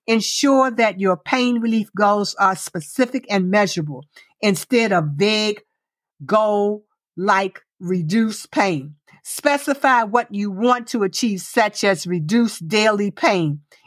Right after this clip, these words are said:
intensity from eight ten to four ten, or increase the number of pain-free days per week from one to five. Make goals achievable. Consider your current condition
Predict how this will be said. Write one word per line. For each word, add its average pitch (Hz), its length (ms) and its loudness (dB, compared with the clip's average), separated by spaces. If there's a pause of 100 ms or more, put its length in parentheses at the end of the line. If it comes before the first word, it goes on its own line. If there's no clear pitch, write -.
intensity 202 760 0
from 170 360 0 (720)
eight 233 280 0
ten 214 440 0 (160)
to 214 120 -2
four 254 340 2
ten, 156 420 -4 (240)
or 208 180 2
increase 262 440 0
the 220 120 -2
number 214 360 2
of 180 140 -2
pain-free 226 560 -2
days 196 420 -2
per 196 240 -2
week 196 260 -4
from 170 320 -2
one 185 360 0
to 185 120 -6
five. - 440 -2 (580)
Make 240 400 0
goals 240 460 2
achievable. 175 800 -2 (300)
Consider 277 480 0
your 240 440 2 (200)
current 240 380 0
condition 202 720 -4